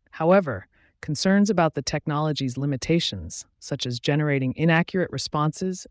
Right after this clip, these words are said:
and cybersecurity risks, persist among legal professionals. Despite these concerns, there is a growing enthusiasm for leveraging generative A I to automate repetitive legal tasks, but there is also an expressed need for more extensive training of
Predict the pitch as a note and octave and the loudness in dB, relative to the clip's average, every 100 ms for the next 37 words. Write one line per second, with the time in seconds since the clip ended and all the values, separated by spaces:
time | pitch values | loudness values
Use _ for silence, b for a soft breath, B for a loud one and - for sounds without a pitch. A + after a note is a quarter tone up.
0 | - A#2 - C#3 D3+ - C3 D3 C#3 A#2+ | -10 -8 -2 0 0 -4 -8 -6 -6 -4
1 | C3+ D3 - - - - _ - D3 - | -4 -4 -6 -14 -16 -20 _ -10 -6 -2
2 | A3 D3 - C3 B2 B2 B2+ B2+ - A2+ | 0 0 -2 -6 -4 -4 -4 -6 -10 -10
3 | A2+ A2 A2+ E2 - - _ _ _ _ | -8 -6 -8 -10 -12 -16 _ _ _ _
4 | _ _ _ _ _ - - - G#3 A#3 | _ _ _ _ _ -8 -2 4 4 4
5 | E3+ - B2+ A2+ A#2 G#2 G2+ A2 - _ | -2 -2 -6 -6 -8 -8 -8 -10 -16 _
6 | C#3 D3+ C#3 C3 D#3+ F#3+ G3 F3 E3 E3+ | -2 0 0 0 4 6 4 2 2 0
7 | C#3+ A#2 G#2+ G#2+ A2 A#2 B2 C#3+ D#3 C#3 | 2 0 -2 -4 -8 -4 -2 0 0 -2
8 | B2 A#2 D3 D3+ F3 E3 C#3+ C#3+ C3 A2 | -2 0 2 4 6 4 2 0 0 -2
9 | G2+ - - C#3+ E3 D#3+ D#3 - B2+ - | -6 -10 -2 2 2 2 0 -2 -8 -2
10 | D3+ D3+ C3+ C3 C3+ A#2+ - A#2 F#2+ - | -2 0 -2 -2 -4 -6 -6 -8 -8 -14
11 | - - _ b b D#3 F3 F3 - F3 | -20 -20 _ b b 0 4 4 4 2
12 | G#3+ A#3 F3+ D3+ - - E3 E3 - D#3+ | 2 4 2 2 -4 -2 2 0 0 -2
13 | D3+ C#3 C3 - C#3 D3+ D#3+ - - F3+ | 0 0 -4 -6 -4 -2 -4 -6 -2 2
14 | F#3+ - D#3+ - - E3 E3 C3 A#2+ | 2 2 -4 -4 -2 2 2 0 -4